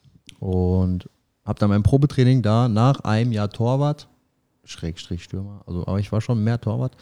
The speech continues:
hab ich dann noch mal Probetraining gemacht als Stürmer. Und dann haben die gesagt, „Ja, alles klar,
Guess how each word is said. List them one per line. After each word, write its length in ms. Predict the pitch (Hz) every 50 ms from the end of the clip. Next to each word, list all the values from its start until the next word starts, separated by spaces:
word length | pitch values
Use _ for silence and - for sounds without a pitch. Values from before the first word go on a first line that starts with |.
| - - _ _ _ -
hab 100 | 113 113
ich 40 |
dann 100 | 120 120
noch 80 | 117 113
mal 260 | 113 113 110 110 -
Probetraining 540 | - - - - 127 123 127 - 135 127 127
gemacht 160 | 127 127 -
als 140 | 107 110 -
Stürmer. 380 | - - 117 117 123 123 123 117 - _ _ _ _ _ _ _ _ _ _ _ _ _ _ _ _ _
Und 80 | - 101
dann 60 | 101
haben 100 | 98 101
die 60 | 101
gesagt, 240 | 98 95 92 90 -
„Ja, 140 | 95 95 92
alles 220 | - - - -
klar, 280 | - - 95 92 92 92